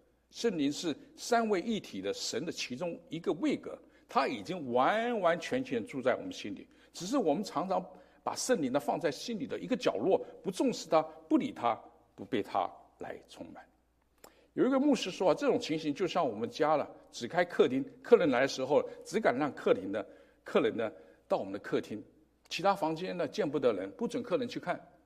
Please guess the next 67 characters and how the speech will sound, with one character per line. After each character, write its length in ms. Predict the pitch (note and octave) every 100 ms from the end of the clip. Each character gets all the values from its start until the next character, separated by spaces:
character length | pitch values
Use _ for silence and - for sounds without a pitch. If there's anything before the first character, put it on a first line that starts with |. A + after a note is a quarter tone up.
| _ _ _
同 200 | E3+ B3
样 180 | G#3+
的， 100 | B2+
我， 180 | A#2 B2 - - -
当 140 | A3
我 140 | F#3+
们 80 | B2
不 140 | C#3+ A3
被 220 | D4 G3
圣 240 | - A#2+
灵 80 | B2+
充 200 | - E3+
满 120 | A#2
的 80 | F#2+
时 60 | B2+
候， 80 |
就 140 | A#2 F3+
是 120 | D#3 - - -
不 160 | D#4 B3+
敢 220 | - G#3+
敞 300 | - G2 F#2
开 200 | - G3
我 160 | G3+ -
们 100 | -
的 60 |
心， 300 | A2 - G3+ G3+ - - -
不 100 | G#3
让 200 | C#4+ C4+
圣 340 | - D4 F#3+
灵 160 | G#2+ A2
来 100 | A#2
掌 340 | - D3+ G#3
管 240 | G3+ B2+ A#2
我 160 | G#2+ F#2+
们 120 | A2
的 80 | G#3+
心 200 | - F#3+
思 180 | - G3
意 60 |
念。 220 | D3 C#3+ - - - -
当 160 | - D#3+
圣 220 | - G3+
灵 100 | A#2
光 220 | - F3+ F3+
照 120 | F3+
我 180 | B2 F2+
们 100 | G#2
内 100 | F3+
心 200 | - D3
的 40 |
时 100 | A#2+
候， 140 | B2+ A#2+ - -
我 80 | C#3+
们 100 | F#3+
视 180 | A#3+
而 80 | G3+
不 80 | F3
见， 220 | G#3+ A3 - - -
继 200 | - F3+
续 180 | - G3+
呢 100 | D#3
昧 140 | E3
着 120 | D3
良 180 | B2 A2+
心 160 | C3 D#3
行 160 | -
事。 220 | - E3